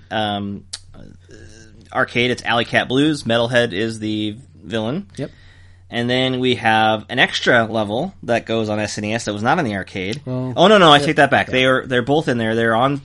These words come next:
Speaker 1: sewer, they're sewer surfing.
Speaker 2: They're the same level, but they are much different.
Speaker 1: Yes. In
Speaker 2: Mm-hmm.
Speaker 1: the arcade, there's pizza monsters that kind of attack you at the end, and that's a big onslaught of those.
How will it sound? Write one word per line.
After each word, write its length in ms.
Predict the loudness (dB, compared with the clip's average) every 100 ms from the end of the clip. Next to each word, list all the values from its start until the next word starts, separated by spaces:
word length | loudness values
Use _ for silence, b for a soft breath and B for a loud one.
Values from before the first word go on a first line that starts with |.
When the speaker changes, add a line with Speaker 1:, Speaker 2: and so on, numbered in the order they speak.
| -10
Speaker 1:
sewer, 500 | -6 0 2 2 2
they're 80 | -2
sewer 260 | 0 0
surfing. 480 | 0 -2 -4 -8 -10 -16 b b
Speaker 2:
They're 180 | -6 -4
the 120 | -6
same 460 | -6 -4 -2 -2
level, 320 | -2 -2 -4 -6
but 260 | -6 -10
they 220 | -8 -6 -6
are 380 | -6 -8 -10 -14 -14
much 240 | -14 -14
different. 360 | -16 -16 -18 -8
Speaker 1:
Yes. 440 | -2 -2 -4 -10
In 80 | -10
Speaker 2:
Mm-hmm. 180 | -4 -2
Speaker 1:
the 60 | 0
arcade, 480 | 2 2 2 2 2
there's 320 | 0 0 -6
pizza 300 | -6 -6 -2
monsters 440 | -2 -4 -6 -6
that 260 | -4 -6 -8
kind 220 | -6 -4
of 80 | -6
attack 360 | -4 -2 -2
you 200 | -4 -4
at 100 | -4
the 160 | -4 -6
end, 320 | -4 -6 -6
and 160 | -8 -8
that's 240 | -10 -12
a 60 | -14
big 340 | -8 -8 -6
onslaught 460 | -8 -8 -6 -6 -6
of 80 | -6
those. 480 | -6 -6 -8 -12